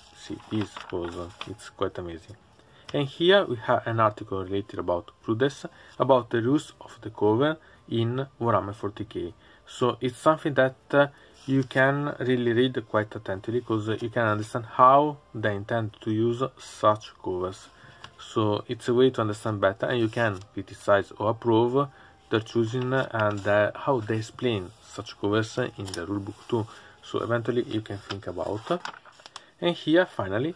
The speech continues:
something related about the Eldar. In fact, we have that we had the Biel-Tan craft world with a bit of background related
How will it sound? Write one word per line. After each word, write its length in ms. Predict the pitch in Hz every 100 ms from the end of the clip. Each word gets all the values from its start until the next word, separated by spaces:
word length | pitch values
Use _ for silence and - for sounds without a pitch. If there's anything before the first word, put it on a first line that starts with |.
| _
something 380 | - 110 101 156
related 300 | 131 95 131 107
about 200 | 90 -
the 100 | 107
Eldar. 360 | 135 92 90 - - - _ 120
In 80 |
fact, 240 | 110 147 -
we 120 | 117
have 320 | 110 120 104 90 _ -
that 320 | 98 95 - -
we 60 | 101
had 300 | - 95 101
the 120 | 87
Biel-Tan 500 | 98 95 107 101 82 _ _
craft 280 | - - -
world 280 | 143 175 196 - - -
with 200 | 117 92 -
a 80 | 107
bit 220 | 113 113
of 140 | 95
background 440 | - 92 98 95 85 -
related 380 | 95 92 - 85